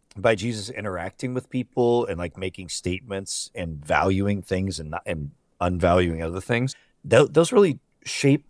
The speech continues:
our hearts and our attitudes. They, they're not just saying, you know, "Don't drink or chew or run with girls who do," or, <laughs> you know, they're not just giving us, like,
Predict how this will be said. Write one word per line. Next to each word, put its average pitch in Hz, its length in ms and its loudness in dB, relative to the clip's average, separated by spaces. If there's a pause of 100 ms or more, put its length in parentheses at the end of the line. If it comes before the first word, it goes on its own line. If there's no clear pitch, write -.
(120)
our 87 280 0
hearts - 640 -2
and 90 100 -6
our 87 200 -8
attitudes. 90 640 -2
They, 92 160 0 (300)
they're 120 140 6
not 135 180 6
just 117 320 -8
saying, 98 360 -6
you 87 60 -12
know, 78 220 -12 (340)
"Don't 95 180 0
drink 92 260 -2
or 87 60 -2
chew 98 280 2
or 85 100 0
run 85 220 -2
with 82 140 -8
girls 85 280 -8
who 82 100 -6
do," 73 320 -10
or, 80 180 -4
<laughs> - 40 -2
you 117 160 0
know, 104 120 10
they're 117 160 10
not 123 100 6
just 92 120 -2
giving 101 220 0
us, 87 140 -2
like, 90 240 -2